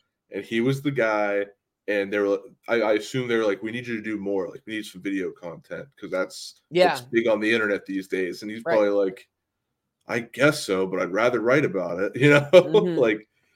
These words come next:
Speaker 2: Mm-hmm.
Speaker 1: but that, that's, I always look back to that 'cause he always, I, I forget who, like, we were talking prior, uh, to recording about Alex Rouse. I think he did a, a piece about Alex Rouse. He did one about Darius Wise.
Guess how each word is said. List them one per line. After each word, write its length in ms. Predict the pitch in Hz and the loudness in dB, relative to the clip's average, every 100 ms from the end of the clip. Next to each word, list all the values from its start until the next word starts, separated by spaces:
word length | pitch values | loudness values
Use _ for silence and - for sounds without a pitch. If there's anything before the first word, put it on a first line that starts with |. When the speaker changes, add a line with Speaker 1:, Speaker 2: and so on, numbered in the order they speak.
| 123 | -16
Speaker 2:
Mm-hmm. 280 | 135 147 135 | -12 -2 6
Speaker 1:
but 100 | 143 | 10
that, 260 | 143 131 | 10 10
that's, 320 | 143 156 156 120 | 8 6 4 6
I 120 | 120 | 8
always 240 | 123 123 | 8 6
look 140 | 123 - | 0 2
back 280 | 104 104 | 2 2
to 60 | 110 | 0
that 280 | 104 101 101 | 2 2 -2
'cause 120 | 110 | 2
he 100 | 156 | 6
always, 520 | 160 170 143 139 - _ | 6 6 2 -2 -16 _
I, 120 | - 123 110 | -16 -16 -18
I 40 | |
forget 280 | - 135 156 - | -10 -4 -4 -4
who, 340 | 117 113 101 101 | -4 -4 -4 -8
like, 140 | 95 - _ | -10 -12 _
we 140 | 135 127 | -10 -6
were 140 | 131 | -6
talking 260 | 123 131 113 | 0 -2 0
prior, 540 | - 104 101 98 92 _ _ _ - | 0 2 2 0 -4 _ _ _ -4
uh, 240 | 98 95 92 | 0 0 -2
to 120 | - | -8
recording 480 | 95 95 110 101 95 | -10 -6 -2 -2 -2
about 260 | 95 92 - | -4 -6 -4
Alex 300 | 98 95 - | -4 -4 -4
Rouse. 420 | 95 87 - - _ _ _ - | -4 -4 -8 -16 _ _ _ -8
I 40 | |
think 160 | 113 107 | -6 -6
he 80 | 101 | -4
did 180 | 101 | 0
a, 240 | 101 95 92 | 2 2 2
a 180 | 98 92 - | 0 -2 -4
piece 240 | - 110 - | -10 -10 -4
about 200 | 98 87 | -2 0
Alex 320 | 95 95 - | -2 -4 -4
Rouse. 360 | 92 95 78 - | -2 -2 -4 -10
He 100 | 87 | -12
did 180 | 92 | -8
one 160 | 92 95 | -6 -6
about 440 | 92 92 95 - | -4 -2 -4 -6
Darius 380 | - 92 98 98 | -6 -4 -4 -4
Wise. 520 | - 104 95 - - | -2 -2 -2 -6 -16